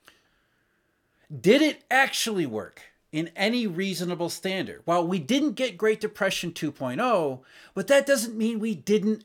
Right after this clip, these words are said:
actually get a depression. We are in a depression now, as my old colleague Emil Kalinowski called it, the silent depression. And there's a mountains of evidence for that, as I mentioned in a video not too long ago.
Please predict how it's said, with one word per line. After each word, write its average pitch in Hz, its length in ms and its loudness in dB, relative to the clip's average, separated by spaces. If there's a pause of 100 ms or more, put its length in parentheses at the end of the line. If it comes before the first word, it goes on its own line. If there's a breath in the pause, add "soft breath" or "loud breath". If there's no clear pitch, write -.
actually 160 500 -6
get 123 260 -6
a 135 60 -6
depression. 165 640 -2
We 170 180 -4
are 202 320 -2
in 247 200 -2
a 262 60 0
depression 190 640 -4
now, 190 280 -4
as 120 240 -8
my 135 260 -6 (320 soft breath)
old 175 260 0
colleague 165 480 0
Emil 147 260 0
Kalinowski 165 680 -4
called 160 280 -4
it, 170 120 -4 (380 soft breath)
the 170 100 -8
silent 202 680 -4
depression. - 580 -10 (180 loud breath)
And 175 140 2
there's 269 240 6
a 247 80 0
mountains 247 580 2
of - 160 -4
evidence 220 420 0
for 117 200 -6
that, 135 180 0
as 143 140 -6
I 135 80 0
mentioned 139 440 -6
in 135 200 -10
a 131 100 -8
video 113 420 -6
not 101 260 -10
too - 180 -16
long 180 380 -6
ago. 95 320 -12